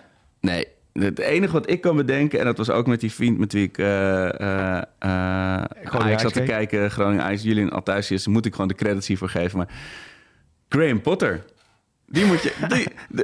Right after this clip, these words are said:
Speaker 1: ik bedoel, je
Speaker 2: Nou,
Speaker 1: moet het proberen.
Speaker 2: nou ja, en laat ik zeggen, als die komt, dan moet je gewoon zeggen, "Wel,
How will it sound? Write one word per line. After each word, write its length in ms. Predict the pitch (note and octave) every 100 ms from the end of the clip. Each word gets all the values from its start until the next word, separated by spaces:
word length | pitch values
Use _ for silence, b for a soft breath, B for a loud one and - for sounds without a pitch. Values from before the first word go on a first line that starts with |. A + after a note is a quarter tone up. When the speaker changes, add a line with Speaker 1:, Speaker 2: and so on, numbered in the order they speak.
| -
Speaker 1:
ik 60 | F3+
bedoel, 360 | G3 G3 - -
je 1040 | D3 - - C3 F#2 - - - F3 F3
Speaker 2:
Nou, 20 | G3+
Speaker 1:
moet 100 | C4+
het 100 | F4+
proberen. 440 | - G3+ F4+ E4+
Speaker 2:
nou 120 | - E3+
ja, 160 | D#3+ F3
en 140 | E3
laat 160 | C#3 F3
ik 60 |
zeggen, 220 | E3+ F3+ E3
als 140 | D3
die 120 | C#3+
komt, 220 | - G#3 C3
dan 60 |
moet 80 | A#2+
je 40 | B2+
gewoon 140 | B2+
zeggen, 240 | A2 A#2+ G#2+
"Wel, 140 | G#2+